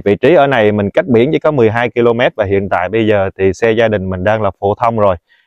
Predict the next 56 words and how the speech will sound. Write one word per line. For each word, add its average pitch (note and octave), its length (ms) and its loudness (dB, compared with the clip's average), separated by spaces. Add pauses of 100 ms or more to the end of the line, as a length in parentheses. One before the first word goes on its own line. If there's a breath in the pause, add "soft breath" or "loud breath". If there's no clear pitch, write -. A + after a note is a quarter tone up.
(300)
Thì F#2 80 0
cái A2+ 100 2
vấn C#3 180 0
đề G2+ 140 4
mình F#2+ 140 -4
đi G#2 120 2
xuống C3+ 220 -2
biển F#2+ 200 2
nó C3+ 100 -6
không A#2+ 160 -2
còn F#2 280 0
gọi F2 200 0
là F#2+ 360 0
cái, B2 220 4
à, A2+ 100 4
quá A#2 220 0
xa A2+ 280 -2
so G#2+ 160 -4
với A#2 140 -2
những G2+ 140 -2
cái A#2 100 -2
vị G2 160 0
trí A2 180 0
như C3+ 180 -2
thế A#2 80 -4
này. A2+ 240 -4 (120)
Đó. G2+ 400 0 (840)
Và G2 800 2
cái C#3+ 120 0
mảng A#2+ 180 -2
xanh B2 380 -2
đặc G#2 140 -2
biệt G2 180 2
nhất D#3+ 160 2
là C3 100 4
ở G#2+ 220 2
tại F#2 140 0
Bình F#2 180 -6
Thuận F#2+ 240 -2
này, G2+ 160 -2 (140)
à, F#2 200 -6 (140)
phủ G#2+ 120 0
xanh A#2 220 -4
được G2+ 140 -4
như G#2 160 0
thế B2 80 0
này, G#2+ 160 0
đây G2 160 0
là G#2 100 2
một F#2 180 -4
cái A2+ 80 2
điều G2+ 200 2
quá A2 140 2
là C3+ 160 -6
tuyệt F#2+ 120 -6
vời. F#2+ 200 0